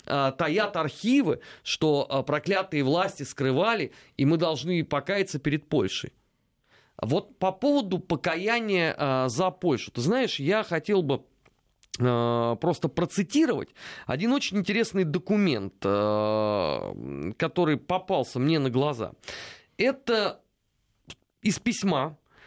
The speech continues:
э, небезызвестного русского военного деятеля, э, генерала, м, Алексея Александровича фон Лампы. Очень известный человек,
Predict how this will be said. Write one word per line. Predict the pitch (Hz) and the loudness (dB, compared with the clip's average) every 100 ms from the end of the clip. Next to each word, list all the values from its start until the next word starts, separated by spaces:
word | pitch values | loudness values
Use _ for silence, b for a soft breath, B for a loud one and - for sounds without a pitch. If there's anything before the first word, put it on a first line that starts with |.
| b - | b -2
э, | 127 | 2
небезызвестного | 139 185 214 214 190 190 170 156 | 4 2 2 2 2 0 0 0
русского | 165 208 - 160 135 | 0 -2 0 2 2
военного | 139 151 170 156 131 120 | 2 0 0 2 2 0
деятеля, | 110 101 92 123 120 143 - B B B B B - | 0 0 0 0 0 -2 -8 B B B B B -6
э, | 120 120 123 123 123 123 123 120 117 120 117 110 | -2 0 0 0 0 0 0 0 0 0 0 -2
генерала, | 120 160 202 240 220 185 143 | 0 0 2 2 0 -2 -4
м, | 135 135 135 135 143 | 0 2 2 2 0
Алексея | 151 202 190 | 0 0 0
Александровича | - 170 156 143 | 0 -2 0 -2
фон | - 165 165 | 0 2 4
Лампы. | 151 160 110 - - - _ _ _ | 2 2 -4 -10 -20 -20 _ _ _
Очень | 143 156 - 117 | 0 2 2 -2
известный | 110 127 110 87 | 0 0 0 -4
человек, | 87 - 120 151 202 226 | -4 0 0 0 0 -2